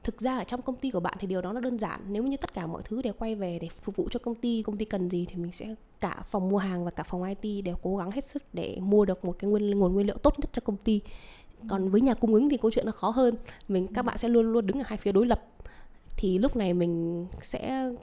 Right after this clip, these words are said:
Speaker 1: quay trở về câu chuyện là win-win relationship, ờ, một cái mối quan hệ mà cả hai bên đều có lợi.
Speaker 2: Ừ.
Speaker 1: Mình ngồi xuống với nhà cung cấp để lắng nghe xem là họ đang làm gì, họ có thể đem đến những cái giá trị nào khác ngoài việc bán cho bạn một cái máy tính,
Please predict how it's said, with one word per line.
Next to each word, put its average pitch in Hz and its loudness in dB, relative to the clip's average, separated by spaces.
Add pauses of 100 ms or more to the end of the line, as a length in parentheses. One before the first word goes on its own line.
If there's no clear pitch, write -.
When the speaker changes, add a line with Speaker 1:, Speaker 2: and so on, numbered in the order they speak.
(100)
Speaker 1:
quay 226 0
trở - -6
về 170 -2
câu 196 -2
chuyện - -2
là 170 -6
win-win 208 4
relationship, 202 -2 (440)
ờ, 175 -4
một 175 0
cái 214 0
mối 202 2
quan 220 -2
hệ 214 -2
mà 185 -6
cả - -10
hai 202 -4
bên 196 0
đều 175 0
có 175 -4
lợi. 185 -2 (440)
Speaker 2:
Ừ. 202 0
Speaker 1:
Mình 170 0
ngồi 175 4
xuống 185 2
với 233 2
nhà 220 0
cung 202 -4
cấp 247 -2 (140)
để 208 -6
lắng 190 -2
nghe 226 2
xem 208 0
là 180 -2
họ - -6
đang 196 -2
làm 180 0
gì, 175 4 (420)
họ - -2
có 214 0
thể 196 -4 (460)
đem 226 4
đến 202 4
những 247 0
cái 220 4
giá 214 2
trị - -2
nào 170 2
khác 262 0
ngoài 180 6
việc 170 2
bán 190 2
cho 262 0
bạn 196 -2
một 185 -2
cái 202 -4
máy 208 0
tính, 226 6